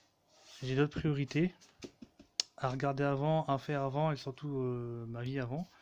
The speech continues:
Et du coup, euh, ouais, c'est quand j'ai vu qu'il y avait que, que dix épisodes, je me suis dit, ah ouais, ok, il y avait que deux,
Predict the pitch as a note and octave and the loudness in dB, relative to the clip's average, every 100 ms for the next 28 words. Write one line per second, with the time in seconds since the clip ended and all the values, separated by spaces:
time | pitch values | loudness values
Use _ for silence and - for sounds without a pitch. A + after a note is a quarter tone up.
0 | - - - - _ _ _ C3+ B2+ B2+ | -20 -20 -20 -20 _ _ _ -2 0 0
1 | B2+ F3 F#3 D3 C3 B2+ B2+ E3+ - D#3 | -2 -2 0 0 0 0 0 -2 -2 -2
2 | C#3 C#3 C#3+ F3 C#3+ C#3+ C#3 C3+ C3+ B2+ | 0 0 0 0 0 0 0 0 -2 -2
3 | - C#3+ F3+ F#3 E3 F#3 D3+ C#3+ D#3 C#3+ | -2 2 2 2 2 2 2 0 -2 0
4 | D3+ F3 - F3+ D3+ C3+ C#3 C3+ D#3 F#3+ | 2 0 0 0 0 -2 -4 0 2 2